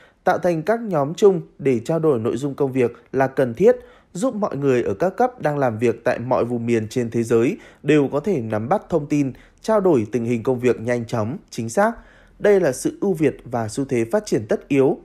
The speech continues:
trong thời đại bốn chấm không này. Chúng tôi cũng nhanh chóng đưa ứng dụng WhatsApp vào danh sách những công cụ trao đổi công việc chính của tập đoàn Amacao.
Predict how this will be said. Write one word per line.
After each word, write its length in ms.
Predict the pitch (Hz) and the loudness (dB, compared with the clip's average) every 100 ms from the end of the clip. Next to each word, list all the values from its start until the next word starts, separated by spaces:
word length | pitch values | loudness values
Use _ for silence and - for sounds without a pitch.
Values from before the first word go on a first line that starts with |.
| - | -6
trong 220 | 185 160 | -4 -2
thời 120 | 147 110 | 0 0
đại 220 | 104 - | 0 -2
bốn 220 | 120 117 | -2 -4
chấm 200 | 120 123 | -2 -6
không 220 | 117 160 131 | -2 -2 0
này. 180 | 113 95 - _ _ _ _ _ _ _ _ | -2 -2 -10 _ _ _ _ _ _ _ _
Chúng 180 | - 170 | 0 4
tôi 180 | 208 196 | 4 4
cũng 240 | 170 208 | 2 -2
nhanh 160 | 208 202 | -2 0
chóng 280 | 180 151 | 0 0
đưa 100 | 175 | 2
ứng 160 | 190 147 | 4 2
dụng 200 | 165 170 | -2 0
WhatsApp 360 | 156 165 202 208 | 0 2 0 0
vào 280 | 147 143 123 | -2 0 0
danh 180 | 120 123 | 0 -4
sách 300 | 151 220 196 | -2 -4 -4
những 240 | 151 139 | -6 -4
công 200 | 185 156 | -2 -2
cụ 180 | 147 151 | -2 -6
trao 140 | 147 147 | -2 0
đổi 180 | 135 104 | 0 0
công 180 | 135 | -2
việc 140 | 131 117 | -2 -4
chính 280 | - 120 165 - - _ | 0 -2 -2 -10 -20 _
của 180 | 147 117 | 2 2
tập 200 | - - | 2 -2
đoàn 220 | 117 107 | -2 0
Amacao. 520 | - 120 131 131 123 | -2 -2 2 4 2